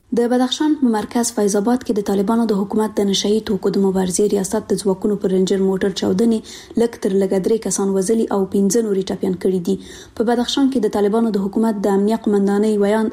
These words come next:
احسان الله کامګار پیښه تاییدوي او رسنیو ته یې په استولې اعلامیه کې ویلي دي، نن غرمه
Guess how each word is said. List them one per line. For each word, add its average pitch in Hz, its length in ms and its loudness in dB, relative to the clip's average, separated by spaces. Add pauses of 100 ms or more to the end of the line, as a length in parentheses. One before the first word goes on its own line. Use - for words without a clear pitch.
احسان 190 320 0
الله 214 180 2 (220)
کامګار 214 480 0 (400)
پیښه 226 260 0
تاییدوي 202 460 2 (160)
او - 20 0 (100)
رسنیو 208 380 0
ته 202 160 -2
یې 190 100 -4
په 190 140 -4
استولې 208 400 2
اعلامیه 196 320 2
کې - 160 -4
ویلي 226 320 2
دي، 226 80 0 (380)
نن 277 200 2
غرمه 240 260 2